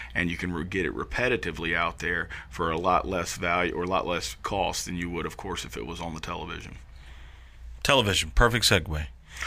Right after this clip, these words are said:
Speaker 1: I think television's great, just be ready to cut the check.
Speaker 2: <laughs> That was simple. Um, how about cable television? Some people don't know. It looks like television, smells like television,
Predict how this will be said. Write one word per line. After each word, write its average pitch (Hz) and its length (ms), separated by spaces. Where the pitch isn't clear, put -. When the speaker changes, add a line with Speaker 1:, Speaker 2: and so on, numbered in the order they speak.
Speaker 1:
I 101 60
think 113 160
television's 113 560
great, 110 340
just - 180
be 85 120
ready 82 220
to 90 80
cut 87 180
the - 80
check. 87 300
Speaker 2:
<laughs> - 260
That 165 800
was 135 160
simple. 117 400
Um, 120 580
how 147 100
about 185 160
cable 151 300
television? 98 580
Some - 180
people 175 200
don't 175 200
know. 165 300
It 104 60
looks 120 200
like 131 140
television, 127 460
smells 160 340
like 107 140
television, 92 580